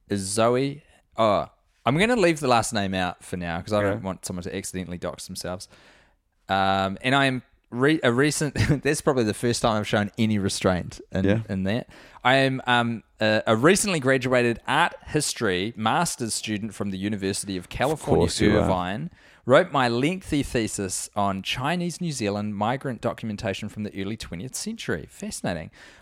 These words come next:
Speaker 1: But more importantly, I'm a long-time listener and fan of Till Death Do Us Blart.
Speaker 2: I think that's not more important.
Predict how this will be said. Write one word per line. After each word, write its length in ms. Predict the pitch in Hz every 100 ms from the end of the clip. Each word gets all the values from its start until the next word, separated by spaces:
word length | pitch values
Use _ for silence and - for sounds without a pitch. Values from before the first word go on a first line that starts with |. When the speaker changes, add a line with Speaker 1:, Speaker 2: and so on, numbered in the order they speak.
| -
Speaker 1:
But 160 | 165
more 240 | 160 185 240
importantly, 520 | 254 156 120 104 101
I'm 120 | - 123
a 40 |
long-time 560 | 120 135 185 - 165 139
listener 280 | 120 - -
and 120 | 107
fan 600 | - 127 123 76 87 135 _
of 160 | 110 113
Till 200 | - 117
Death 260 | 104 127
Do 140 | - 135
Us 100 | 123
Blart. 400 | 123 147 131 - - - - -
Speaker 2:
I 80 |
think 320 | 147 202 185 - _ _ _
that's 300 | 123 98 -
not 180 | 98 65
more 180 | 90 92
important. 500 | 92 - 87 92